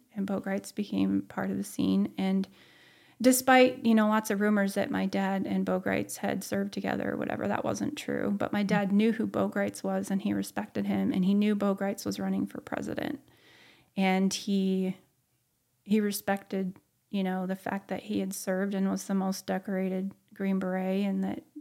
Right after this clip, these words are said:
Rambo movies had been based off of his rescues and things like that. So,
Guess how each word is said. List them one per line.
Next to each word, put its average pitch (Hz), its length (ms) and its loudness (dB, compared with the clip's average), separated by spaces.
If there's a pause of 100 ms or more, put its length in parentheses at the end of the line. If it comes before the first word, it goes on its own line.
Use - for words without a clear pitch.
Rambo 190 380 2
movies 196 400 2
had 190 120 0
been 196 160 2
based 190 320 0
off 196 240 0
of 196 180 -2
his 196 240 -4
rescues 190 600 -4
and 190 120 0
things 190 240 -2
like 190 200 -6
that. 196 260 -8
So, - 340 -4